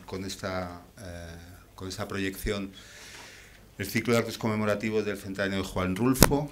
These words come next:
y bueno, yo también quería, no por repetir, pero sí agradecer a, a, ya que he sido invitado a, a presentar esta película, a, a la Casa de América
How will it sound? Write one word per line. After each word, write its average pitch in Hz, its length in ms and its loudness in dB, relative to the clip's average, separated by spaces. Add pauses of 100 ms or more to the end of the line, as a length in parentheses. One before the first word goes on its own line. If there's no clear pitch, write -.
(160)
y 95 180 0
bueno, 98 220 0
yo 95 100 0
también 101 520 -2 (200)
quería, 95 580 -2
no 101 280 -4
por 101 160 -4
repetir, 98 420 -4
pero 95 160 -4
sí 95 300 -2
agradecer 90 520 -4
a, 87 260 -4 (280)
a, 80 220 -12
ya 87 140 -6
que 92 100 -6
he - 40 -6
sido 92 200 -2
invitado 90 480 0
a, 85 160 -2 (300)
a 87 120 -4
presentar 87 400 -2
esta 90 180 -4
película, 95 460 0 (1000)
a, 87 480 -2
a 95 40 -2
la 90 120 0
Casa 98 280 -2
de 90 60 2
América 107 520 0